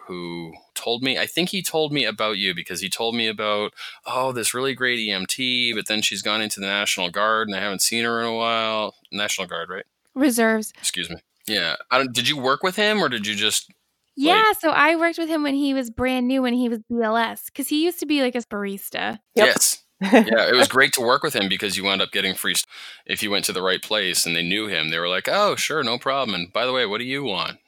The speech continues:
Speaker 1: <laughs>
Speaker 2: So <laughs> funny, we got tasked to, like, go help this E M T class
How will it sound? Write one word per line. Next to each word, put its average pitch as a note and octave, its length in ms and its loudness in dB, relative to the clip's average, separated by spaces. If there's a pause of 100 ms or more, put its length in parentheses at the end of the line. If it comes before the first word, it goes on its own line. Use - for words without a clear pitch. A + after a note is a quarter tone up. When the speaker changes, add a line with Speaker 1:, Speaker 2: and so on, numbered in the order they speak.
(140)
Speaker 1:
<laughs> B2+ 240 0 (680)
Speaker 2:
So B3+ 360 2 (360)
<laughs> E4+ 340 -6
funny, C4+ 320 0 (360)
we C4 200 0
got D#4 240 0
tasked A#3 460 -2
to, A#3 80 -10
like, G#3+ 140 -6 (100)
go G#3 240 0
help A3 420 -4
this A3+ 260 -4
E G#3+ 140 -6
M G#3 100 -6
T G#3+ 220 -12
class G#3 420 -6